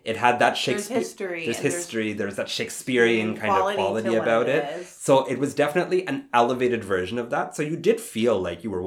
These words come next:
Speaker 1: watching art
Speaker 2: Mm-hmm.
Speaker 1: at some point. And again, there's definitely, it holds up. It is actually quite an interesting film to watch. It's a good summer film, though.
Speaker 2: Exactly.
Speaker 1: It's not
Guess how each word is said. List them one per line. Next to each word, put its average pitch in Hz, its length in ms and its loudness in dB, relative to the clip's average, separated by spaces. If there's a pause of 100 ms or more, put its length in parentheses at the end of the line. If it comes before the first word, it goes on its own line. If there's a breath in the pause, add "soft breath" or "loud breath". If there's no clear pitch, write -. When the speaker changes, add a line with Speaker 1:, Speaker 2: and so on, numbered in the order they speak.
Speaker 1:
watching 92 440 -4 (140)
art - 360 -2 (160)
Speaker 2:
Mm-hmm. 170 260 -14 (100)
Speaker 1:
at 202 120 -4
some - 220 -4
point. 220 300 0
And 180 80 -4
again, 202 380 -2 (200 loud breath)
there's 196 320 4
definitely, 240 840 0 (100)
it 151 200 -6
holds - 380 2
up. 123 280 4
It 139 100 0
is 220 140 2
actually 262 260 -6 (120)
quite 143 140 2
an 147 80 -2
interesting 92 460 -8
film 92 400 -8
to - 100 -10
watch. 151 500 -2 (920 loud breath)
It's - 460 -2 (380)
a 151 240 0
good 143 440 2
summer 127 680 0
film, 92 460 -2
though. 73 320 -14 (300)
Speaker 2:
Exactly. 170 760 -6
Speaker 1:
It's 147 220 -2
not 131 500 0